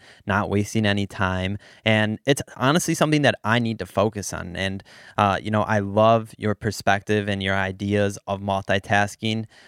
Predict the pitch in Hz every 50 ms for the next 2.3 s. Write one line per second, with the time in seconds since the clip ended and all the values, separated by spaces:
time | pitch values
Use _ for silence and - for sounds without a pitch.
0 | - _ - 113 101 - - 107 101 101 101 107 101 - 113 113 113 107 - -
1 | 104 104 113 - - 95 92 90 92 92 92 95 98 92 - - 104 92 92 92
2 | 92 92 92 - - -